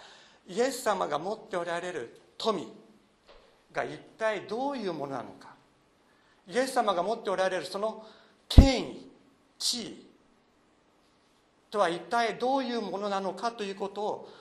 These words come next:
私たちが十分に把握できないからです。私たちが知りたいのは、イエス様の栄光とその力とは何か、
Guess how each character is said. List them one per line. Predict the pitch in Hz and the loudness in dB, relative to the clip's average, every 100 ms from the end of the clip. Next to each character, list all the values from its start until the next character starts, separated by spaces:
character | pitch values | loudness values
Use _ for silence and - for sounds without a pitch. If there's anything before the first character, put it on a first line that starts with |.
| - - | -20 -14
私 | 135 185 190 | -10 -8 -8
た | 196 | -10
ち | 190 | -12
が | - | -12
十 | - 143 | -12 -14
分 | 147 180 | -14 -16
に | 143 | -16
把 | - 151 | -14 -14
握 | 160 175 | -14 -16
で | - | -16
き | 202 | -18
な | 214 | -20
い | |
か | - - | -20 -20
ら | |
で | - _ | -20 _
す。 | - _ _ _ _ _ _ _ _ _ _ _ _ _ _ _ _ _ | -20 _ _ _ _ _ _ _ _ _ _ _ _ _ _ _ _ _
私 | 175 170 254 | -8 -4 -4
た | 262 202 | -4 -4
ち | |
が | 160 | -4
知 | - 190 | -6 -8
り | 214 | -6
た | 254 | -4
い | 247 | -4
の | 160 | -4
は、 | 127 139 92 - - _ _ _ _ _ _ _ _ _ _ _ _ _ | -2 -2 -4 -10 -20 _ _ _ _ _ _ _ _ _ _ _ _ _
イ | 180 | -8
エ | 214 | -6
ス | 226 | -6
様 | - 196 202 | -8 -6 -8
の | 226 240 - - _ _ | -8 -12 -14 -20 _ _
栄 | 135 135 131 | -10 -10 -8
光 | 143 135 135 | -10 -10 -10
と | 143 151 - - _ _ _ _ _ _ | -12 -12 -14 -20 _ _ _ _ _ _
そ | - - | -18 -12
の | 151 190 - - _ _ _ _ _ _ _ - | -10 -10 -14 -20 _ _ _ _ _ _ _ -12
力 | - - - - _ _ _ _ _ _ _ _ | -10 -8 -12 -14 _ _ _ _ _ _ _ _
と | - | -20
は | - - | -20 -20
何 | 143 190 | -18 -18
か、 | 190 - | -20 -20